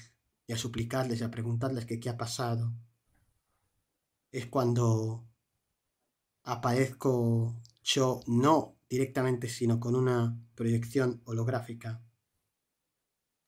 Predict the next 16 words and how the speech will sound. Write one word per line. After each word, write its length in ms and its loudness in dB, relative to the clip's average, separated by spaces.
Y 320 -2
le 120 0
digo 260 4
que 80 0
no 120 2
se 120 -2
acerque, 580 -2
que 100 -6
no 80 2
me 140 4
toque. 480 0
Ese 200 -4
episodio 460 4
está 200 0
completamente 640 2
explicado. 800 0